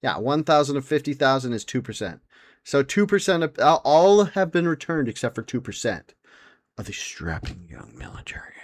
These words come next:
age men. The other ones were probably just tired from swimming.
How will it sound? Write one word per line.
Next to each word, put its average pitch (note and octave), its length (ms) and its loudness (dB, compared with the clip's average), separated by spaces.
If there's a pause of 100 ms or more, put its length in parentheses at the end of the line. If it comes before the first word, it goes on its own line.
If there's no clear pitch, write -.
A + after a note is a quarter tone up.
age - 180 -12
men. - 100 -18 (120)
The G#2+ 160 0
other E3 140 4
ones D3 140 2
were A#2+ 80 -4
probably A2 300 -2
just G2 200 -12
tired F2+ 300 -4
from - 160 -20
swimming. E2+ 520 -10